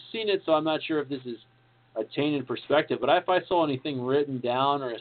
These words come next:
symbol on anything, you know, I'd be tearing that thing off the wall or the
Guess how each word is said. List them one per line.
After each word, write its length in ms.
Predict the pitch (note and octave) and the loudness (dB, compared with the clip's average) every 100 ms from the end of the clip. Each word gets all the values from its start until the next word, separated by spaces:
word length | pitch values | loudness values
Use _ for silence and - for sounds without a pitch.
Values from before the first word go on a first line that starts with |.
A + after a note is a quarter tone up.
| - | -6
symbol 260 | C#3 C#3+ C#3 | -4 2 2
on 220 | B2 A2 | 2 0
anything, 640 | B2 C#3+ - E3+ F3+ F#3+ - _ _ _ _ _ _ | -2 -4 -2 0 0 -2 -6 _ _ _ _ _ _
you 100 | G#2+ | -4
know, 120 | A2+ | 2
I'd 180 | A#2 D#3 | 4 4
be 100 | C#3+ | 2
tearing 320 | B2+ C3 C3 B2+ | 0 4 4 4
that 160 | A#2+ | 2
thing 160 | B2+ B2 | 0 0
off 220 | A#2+ A#2 - | 2 2 0
the 100 | G2+ | -4
wall 640 | G#2+ D3+ E3+ E3+ E3 D3+ B2+ | 2 6 8 8 6 4 2
or 40 | |
the 120 | A2 | -4